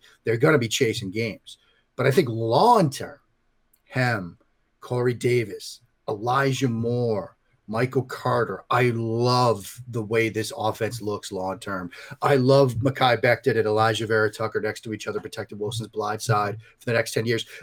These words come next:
And that was such a good move because it was an acknowledgement that he threw behind some good offensive lines at B Y U and was very comfortable in the pocket doing that.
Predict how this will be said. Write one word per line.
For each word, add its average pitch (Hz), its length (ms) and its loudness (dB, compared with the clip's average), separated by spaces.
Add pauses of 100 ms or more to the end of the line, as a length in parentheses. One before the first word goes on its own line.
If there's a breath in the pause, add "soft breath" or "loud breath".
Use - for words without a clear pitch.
And 143 180 6
that 214 160 4
was 233 120 4
such 220 200 8
a 180 40 6
good 143 280 6
move 196 240 6
because 147 380 2 (800)
it 165 100 0
was 160 140 0
an 151 80 2
acknowledgement 160 640 2
that 156 180 2 (200 loud breath)
he 160 140 -4
threw 170 240 2
behind 151 340 0
some 131 100 -4
good 139 160 2
offensive 139 380 0
lines 123 260 -2
at 107 60 -10
B 120 120 -8
Y 117 160 -4
U 113 200 -6
and 104 80 -8
was 92 100 -12
very 123 200 0
comfortable 127 420 -4
in 107 60 -6
the 110 60 -12
pocket - 320 -6
doing 113 200 -6
that. 117 220 -2